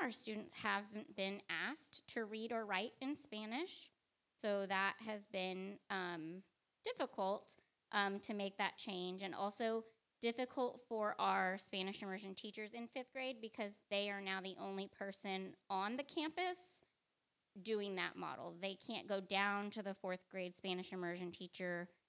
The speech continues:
and necessarily talk about language arts because they're the only person on the campus, um, doing that. Um, I will be really honest with you. Um,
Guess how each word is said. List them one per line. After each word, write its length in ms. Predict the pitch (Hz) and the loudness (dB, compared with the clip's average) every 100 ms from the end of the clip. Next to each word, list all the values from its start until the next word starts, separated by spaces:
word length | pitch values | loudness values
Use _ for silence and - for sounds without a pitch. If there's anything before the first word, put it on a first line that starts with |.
| _ - | _ -2
and 140 | 185 | 0
necessarily 640 | 180 180 190 - 185 180 175 | 2 0 -2 -2 -2 -2 -4
talk 320 | - 175 180 | -2 -2 0
about 260 | 185 214 | 2 2
language 300 | 254 262 277 | 2 2 2
arts 340 | 269 269 269 - | 4 4 2 -6
because 300 | - 202 190 | -10 -4 -2
they're 220 | 185 190 190 | 0 0 2
the 140 | 190 | -2
only 300 | 185 185 185 | -2 -2 -2
person 360 | 180 180 - 180 | -4 -6 -6 -6
on 160 | 165 | -4
the 60 | 170 | -6
campus, 500 | 170 170 165 175 170 - - _ _ _ _ - | -4 -6 -6 -6 -6 -8 -14 _ _ _ _ -4
um, 360 | 165 151 160 175 | -2 -2 -6 -2
doing 340 | 190 165 151 | 0 0 -2
that. 380 | - 143 - - _ _ _ _ _ _ | -6 -8 -10 -20 _ _ _ _ _ _
Um, 580 | 214 196 180 175 185 220 _ _ _ _ _ - | 4 6 4 0 -6 -10 _ _ _ _ _ 4
I 180 | 196 | 4
will 160 | 202 220 | 6 2
be 200 | 208 214 | 0 0
really 300 | 208 202 220 - | 0 0 -2 0
honest 400 | 208 226 269 - | 0 0 -2 -4
with 220 | 226 - | -4 0
you. 340 | 220 240 339 466 - _ - _ - | 4 6 4 -2 -10 _ -20 _ 2
Um, 540 | 208 196 190 190 214 | 6 6 2 -2 -8